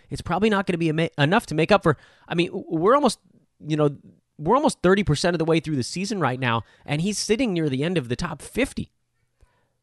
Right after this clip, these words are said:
You can, you can overcome that with seventy percent of first round value, but is that happening overnight? I don't, I don't think so. We'll keep an eye on Mitchell Robinson over on the Knicks side, but, uh, nothing special there. He remains a buy low for me, especially as he continues to fall a little bit. He, he's a specialist, and you should be able to get him at a good price now.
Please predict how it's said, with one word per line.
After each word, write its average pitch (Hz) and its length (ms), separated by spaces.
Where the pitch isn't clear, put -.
You 208 140
can, 226 240
you 226 160
can 254 140
overcome 247 480
that 170 160
with 160 120
seventy 190 380
percent 175 360
of 147 140
first 165 300
round 143 240
value, 170 420
but 127 200
is 117 120
that 160 120
happening 160 320
overnight? 147 460
I 165 80
don't, 175 240
I 175 140
don't 277 180
think - 160
so. 92 300
We'll 196 120
keep 247 140
an 208 80
eye 185 100
on 175 140
Mitchell 175 180
Robinson 143 400
over 131 180
on 120 120
the 117 40
Knicks 117 240
side, 117 300
but, 117 180
uh, 117 80
nothing 127 280
special 107 320
there. 92 180
He 117 100
remains 107 400
a 95 60
buy 90 220
low 90 200
for 90 140
me, 85 180
especially 95 480
as 87 140
he 98 80
continues 101 400
to - 80
fall 92 380
a - 20
little 95 160
bit. 98 260
He, 131 100
he's 127 280
a 95 80
specialist, 110 560
and 95 100
you 101 60
should 95 160
be 98 80
able 92 140
to 87 80
get 107 180
him 92 80
at 85 100
a 90 60
good 95 220
price 90 320
now. 87 220